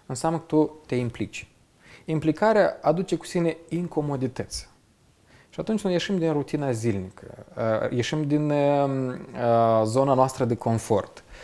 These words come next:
Și desigur că nu neapărat o să ne simțim, uh, confortabil.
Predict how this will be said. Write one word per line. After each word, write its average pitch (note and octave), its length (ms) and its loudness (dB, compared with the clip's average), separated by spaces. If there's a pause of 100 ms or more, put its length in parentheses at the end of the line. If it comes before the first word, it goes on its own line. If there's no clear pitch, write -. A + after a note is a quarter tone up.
(180)
Și G#3 380 4
desigur A3 420 4
că A3+ 100 -2
nu A3 80 2
neapărat G3 420 6
o F3+ 60 -2
să D#3+ 120 -6
ne D3+ 80 -2
simțim, D3+ 520 2
uh, C3+ 80 2 (920)
confortabil. A2+ 680 0